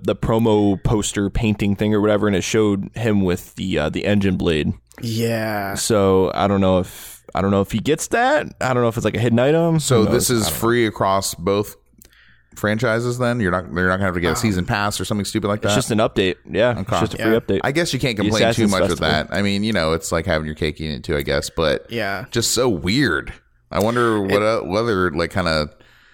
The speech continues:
Speaker 3: mashups they're planning in the future with Final Fantasy with this kinda thing going on. I
Speaker 2: Yeah,
Speaker 3: could see,
Speaker 2: it just
Speaker 3: uh,
Speaker 2: kinda,
Speaker 3: yeah, good.
Speaker 2: that just kinda came out of left field.
Speaker 3: Right.
Speaker 1: I mean, nobody expected,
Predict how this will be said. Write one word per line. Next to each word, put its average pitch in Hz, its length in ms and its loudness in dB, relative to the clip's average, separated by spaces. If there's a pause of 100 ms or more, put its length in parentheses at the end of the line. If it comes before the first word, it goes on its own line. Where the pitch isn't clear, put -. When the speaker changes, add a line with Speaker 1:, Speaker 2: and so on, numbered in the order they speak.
(320)
Speaker 3:
mashups 85 540 -2
they're 80 100 -2
planning 80 320 -2
in 80 60 -4
the 80 60 -4
future 80 360 -4
with 78 100 -6
Final 78 240 -4
Fantasy 78 380 -6
with 80 160 -6
this 80 240 -2
kinda 73 200 -6
thing 76 160 -8
going 73 140 -4
on. 69 220 -6
I - 60 -2
Speaker 2:
Yeah, 113 100 0
Speaker 3:
could 110 80 0
see, 110 140 0
Speaker 2:
it - 40 0
just 85 140 2
Speaker 3:
uh, 82 80 2
Speaker 2:
kinda, - 420 -4 (300)
Speaker 3:
yeah, 82 220 -2
good. 80 260 0 (600)
Speaker 2:
that 117 80 -4
just - 120 -4
kinda 113 140 -2
came 117 160 -4
out 110 80 -4
of 104 60 -4
left 104 180 -4
field. 107 280 -4 (760)
Speaker 3:
Right. 80 140 -4
Speaker 1:
I 117 40 2
mean, 107 320 4
nobody 147 280 4
expected, 113 600 -2